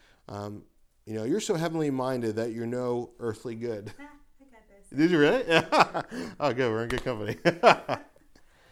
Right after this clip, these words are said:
Speaker 1: And, you know, I, I kind of get what maybe they were saying. You know, I don't, I don't really know what their motive was, but I get that. I get the saying. But in reality, I don't, I don't think it's possible.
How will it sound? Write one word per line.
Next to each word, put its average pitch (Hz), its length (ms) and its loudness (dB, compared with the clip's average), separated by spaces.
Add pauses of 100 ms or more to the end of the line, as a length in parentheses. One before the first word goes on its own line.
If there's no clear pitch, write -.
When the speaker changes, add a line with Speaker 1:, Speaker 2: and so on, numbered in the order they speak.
(300)
Speaker 1:
And, 165 120 0
you 185 60 4
know, 170 180 8
I, 180 280 4
I 185 120 0
kind 220 200 0
of 143 120 0
get 151 200 2
what 160 160 -2
maybe 151 260 -2
they 156 120 0
were 139 160 0
saying. 147 680 -6
You 127 100 -12
know, 127 180 -4
I 127 80 -6
don't, 131 260 -8
I 135 100 -6
don't 143 120 -4
really 131 160 -4
know 123 120 -4
what 120 120 -6
their 113 80 -6
motive 120 340 -4
was, 123 260 -6
but 113 300 -6
I 123 100 -8
get 143 300 -6
that. 123 220 -10 (160)
I 143 80 -10
get 160 340 -4
the 143 100 -8
saying. 151 440 -8 (1080)
But 156 160 -2
in 151 80 -2
reality, 160 380 -4
I 135 100 -4
don't, 135 100 -6
I 131 60 -10
don't 160 140 -8
think 160 100 -10
it's 135 100 -10
possible. - 520 -14